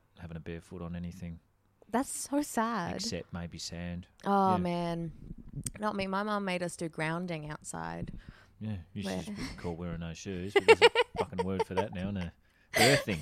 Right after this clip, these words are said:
Speaker 1: Earthing, isn't it? Or grounding?
Speaker 2: Earthing or grounding, yeah. I,
Speaker 1: Oh,
Speaker 2: I mean,
Speaker 1: goodness.
Speaker 2: look, this, this was a while back,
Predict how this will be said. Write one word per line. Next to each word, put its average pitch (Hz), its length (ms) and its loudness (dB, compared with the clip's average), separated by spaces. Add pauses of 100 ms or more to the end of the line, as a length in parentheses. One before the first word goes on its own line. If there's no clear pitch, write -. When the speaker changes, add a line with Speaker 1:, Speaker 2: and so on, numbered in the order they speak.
(240)
Speaker 1:
Earthing, 180 380 10
isn't - 160 4
it? 175 140 6 (120)
Or - 100 -4
grounding? 101 380 2 (120)
Speaker 2:
Earthing 285 440 4
or 269 80 2
grounding, 240 640 0
yeah. 214 220 2
I, 240 160 2
Speaker 1:
Oh, 247 80 -2
Speaker 2:
I 254 80 2
mean, 285 160 0
Speaker 1:
goodness. - 260 -6 (200)
Speaker 2:
look, - 180 0 (100)
this, - 340 -6
this - 260 -6
was 269 160 0
a 202 100 4
while 143 220 0
back, 196 420 -2